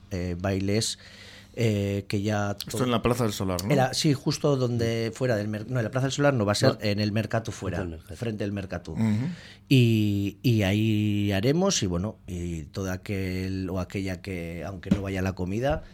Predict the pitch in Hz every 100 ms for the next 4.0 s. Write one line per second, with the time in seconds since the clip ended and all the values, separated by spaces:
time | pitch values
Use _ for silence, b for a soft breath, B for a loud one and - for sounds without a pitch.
0 | B - 110 117 101 104 107 104 123 117
1 | 113 113 98 120 - 98 95 107 107 104
2 | 101 101 107 120 156 175 101 95 95 107
3 | - 110 113 104 104 127 131 - 92